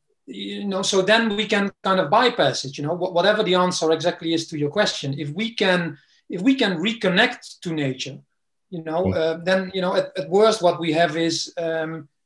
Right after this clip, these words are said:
Speaker 2: you know, um, some lost time, you know, but, you know, we can pick it up here and now,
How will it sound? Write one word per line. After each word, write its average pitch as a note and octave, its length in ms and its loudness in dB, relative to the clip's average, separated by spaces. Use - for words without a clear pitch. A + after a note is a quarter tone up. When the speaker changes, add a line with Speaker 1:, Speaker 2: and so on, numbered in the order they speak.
Speaker 2:
you E3+ 120 -4
know, D#3+ 320 0
um, D#3 380 -4
some E3+ 300 -4
lost F#3+ 420 2
time, G3 380 2
you C#3 60 0
know, C#3+ 240 -4
but, F3 340 2
you F#3 60 0
know, F3+ 100 0
we G3+ 80 -2
can G3+ 180 0
pick A#3 180 2
it F#3+ 80 4
up F#3+ 140 4
here F#3 260 6
and F3 100 4
now, F#3 360 2